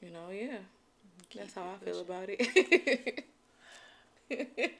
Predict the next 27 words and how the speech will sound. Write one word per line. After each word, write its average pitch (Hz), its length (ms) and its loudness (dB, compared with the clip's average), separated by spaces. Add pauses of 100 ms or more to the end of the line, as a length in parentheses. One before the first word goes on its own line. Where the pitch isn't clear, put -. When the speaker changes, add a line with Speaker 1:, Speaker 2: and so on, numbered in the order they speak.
(120)
Speaker 2:
I 233 80 -8
hate 156 240 -10
politics, 143 580 -10
to - 80 -14
be 143 100 -10 (140)
honest. 156 240 -6
Speaker 1:
Me 349 240 6
too. 247 460 10
It's 226 220 6
just 277 200 0
like 240 240 4
a, 202 240 4
it's 247 140 2
a, 190 340 2
it's 214 120 -4
a 208 100 0
rough 190 340 0
topic 202 440 -2
to - 100 -16
talk 185 260 -4
about, 202 280 0
especially 190 460 -6
with 185 140 -4
other 175 220 -4
people. 202 400 -4
And 190 120 -6
then 175 120 -10